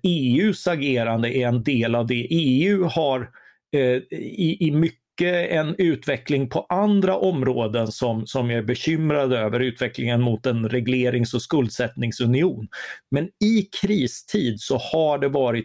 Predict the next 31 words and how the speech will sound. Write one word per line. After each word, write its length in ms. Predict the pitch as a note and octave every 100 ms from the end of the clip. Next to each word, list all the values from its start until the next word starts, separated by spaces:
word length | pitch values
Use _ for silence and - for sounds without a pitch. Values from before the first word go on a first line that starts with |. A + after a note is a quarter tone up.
| -
oerhört 500 | D#3+ A#2+ B2 A2+ G#2+
värdefullt 760 | C3+ B2+ A2 A#2 - D#3 G#2+ A#2
att, 140 | B2 _
att 240 | C3+ A#2+
ha 280 | - D3+ D#3
det 120 | C#3+
här 180 | A#2+ A2
samarbetet. 920 | - C#3 A#2+ A2 G#2+ D#3 E3 - - - - - -
Det 80 | D3+
har 120 | D#3
vi 80 | E3
märkt 320 | D#3 C3+ B2
både 260 | - C#3 D#3+
under 200 | E3+ D3
pandemin 720 | - C#3 B2+ A#2+ F3 D3+ B2
när 100 | A#2+
det 60 |
var 120 | A#2 A#2+
kon-, 340 | - A#2+ A#2+ -
kommissionen 800 | C#3 B2+ - D#3+ E3+ D#3 C#3 B2+
som 360 | C3+ A#2+ G#2 - _ _ _ _ _ -
såg, 400 | - C#3 B2 -
såg 260 | D3 A#2+
till 240 | D3+ C3 B2
att 80 |
lösa 400 | B2 B2+ A#2+ -
upp 420 | C3 E3+ - _ B2
när 420 | B2 A#2 B2 D#3
enskilda 420 | A#2 C3+ A2+ A#2
länder 480 | B2+ C#3+ D#3+ C3+ A#2+
blockerade. 800 | B2 A#2+ - F#3 D#3+ A2+ -